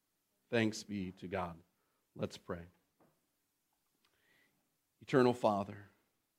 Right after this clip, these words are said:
you are good beyond all thought, but we are vile, wretched, miserable, and blind.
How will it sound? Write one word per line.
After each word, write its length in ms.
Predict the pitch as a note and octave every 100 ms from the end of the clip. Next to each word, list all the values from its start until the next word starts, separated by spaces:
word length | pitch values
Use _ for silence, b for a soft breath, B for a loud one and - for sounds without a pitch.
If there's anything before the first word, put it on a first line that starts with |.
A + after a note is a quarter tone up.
| _ _ _ _ _ _ _ _ _ _ _ _ -
you 140 | A#2
are 120 | A2
good 360 | G2+ B2 B2+ A#2
beyond 540 | A2+ A2 A#2 A#2 A#2
all 320 | A#2+ G#2 G#2
thought, 560 | G#2 - G2+ F#2 - _ _ _ _ _ _ _ _ _ _ _ _ _ _ _ _ _ _
but 140 | -
we 160 | G#2+ A2+
are 140 | G#2+
vile, 600 | G2+ G#2 G#2 A2 A2 A2 A2 _ _ _ -
wretched, 560 | G#2+ G#2 - G2 F#2+ F2+ _ _ _ _ _ _ -
miserable, 680 | G#2+ G2 F#2+ E2+ F2+ F2+ F#2+ _ _ _ _ _
and 120 | G2
blind. 580 | F#2 G2 F#2 E2 F#2 _